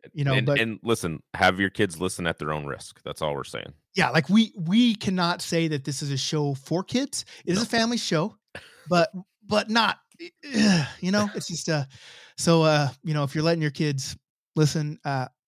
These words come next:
Speaker 1: I, I'm just questioning your, your, your parenting techniques.
Speaker 2: Yeah.
Speaker 1: And,
Speaker 2: We
Speaker 1: uh,
Speaker 2: appreciate it. Don't, don't get
Speaker 1: oh,
Speaker 2: us wrong. We
Speaker 1: yeah.
Speaker 2: appreciate it, but we're
Speaker 1: We
Speaker 2: still questioning.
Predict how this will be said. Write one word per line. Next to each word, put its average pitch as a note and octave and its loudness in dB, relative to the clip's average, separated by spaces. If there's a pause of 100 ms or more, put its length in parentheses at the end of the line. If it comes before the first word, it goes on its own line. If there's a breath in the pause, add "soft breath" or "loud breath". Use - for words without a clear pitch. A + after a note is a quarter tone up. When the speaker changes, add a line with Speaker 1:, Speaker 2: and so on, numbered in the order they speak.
(100)
Speaker 1:
I, - -2
I'm F3+ 4
just - -2
questioning C3+ -4 (1300)
your, C#3 -16
your, D#3+ -2 (580)
your D3+ -6
parenting C3+ -8
techniques. B2 -6 (300)
Speaker 2:
Yeah. C#3+ -4
Speaker 1:
And, C3+ 0
Speaker 2:
We D3 2
Speaker 1:
uh, C#3 0
Speaker 2:
appreciate C#3 2
it. D#2+ -6 (120)
Don't, A#2+ -6
don't C3+ -8
get C#3 -4
Speaker 1:
oh, - -2
Speaker 2:
us - -6
wrong. G#2 -4
We D#2+ -6
Speaker 1:
yeah. - -12
Speaker 2:
appreciate - -8
it, G#1+ -14
but G#2 -4
we're G2 2
Speaker 1:
We G#2 -8
Speaker 2:
still G#2+ 2
questioning. D#2 -10